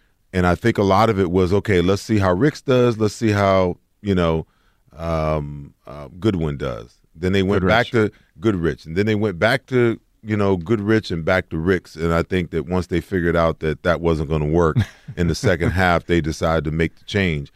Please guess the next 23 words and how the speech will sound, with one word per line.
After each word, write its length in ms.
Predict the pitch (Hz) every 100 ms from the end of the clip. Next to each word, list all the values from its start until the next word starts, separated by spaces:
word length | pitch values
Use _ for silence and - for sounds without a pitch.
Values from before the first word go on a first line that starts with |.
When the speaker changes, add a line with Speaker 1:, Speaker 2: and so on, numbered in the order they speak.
| _ -
Speaker 2:
Yeah. 140 | 101
Speaker 1:
And 80 | 110
I'm 100 | 95
telling 360 | 87 120 120 110
you 140 | 104 92
right 200 | 90 85
now, 380 | 98 92 87 78 _ _ _
when 160 | 95 95
you 140 | 104
have 240 | 101 107
a 100 | 101 85
veteran, 680 | 85 98 - 113 104 101 - _ -
when 120 | 101
you 60 |
have 120 | 131 117
veterans 360 | 113 - 104
across 360 | 95 - 101 95
the 80 | 90
board, 260 | 101 101
the 60 | 92
communication 760 | - 90 82 - 107 101 104
is 120 | 98
better. 440 | 80 98 92 87